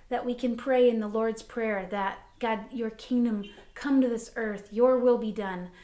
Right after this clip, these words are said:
on earth as it is in heaven." That's the truth that God will end all suffering. That the reality is, is that God's kingdom coming to earth is an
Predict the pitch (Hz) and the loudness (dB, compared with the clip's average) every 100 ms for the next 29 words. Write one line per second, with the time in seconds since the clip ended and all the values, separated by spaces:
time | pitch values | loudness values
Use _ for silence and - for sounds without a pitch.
0 | - - 233 220 226 226 202 196 196 185 | -14 -6 -2 -2 -4 -4 -6 -8 -8 -10
1 | 185 196 180 180 180 - 226 320 - 262 | -10 -10 -8 -10 -12 -8 -4 -4 -4 -6
2 | - - 262 240 208 - 208 214 247 202 | -6 -4 -4 -4 -10 -8 -4 0 0 0
3 | 214 214 - 240 277 262 - 175 175 196 | -2 -4 -4 -2 0 0 -4 -8 -8 -12
4 | 185 208 - - - _ - - - 240 | -12 -14 -14 -16 -20 _ -20 -20 -2 0
5 | 226 220 220 233 294 294 247 226 220 202 | 0 -2 0 2 2 2 0 -2 -4 -8
6 | - 196 196 - - - - 226 220 - | -8 -6 -6 -10 -20 -20 -8 -6 -4 -8
7 | - 294 277 240 233 262 233 226 220 - | -2 2 4 2 -2 -2 -2 -2 -6 -6
8 | 240 233 196 185 - - - _ 247 226 | 0 0 -2 -8 -18 -20 -20 _ 2 2
9 | 202 | -2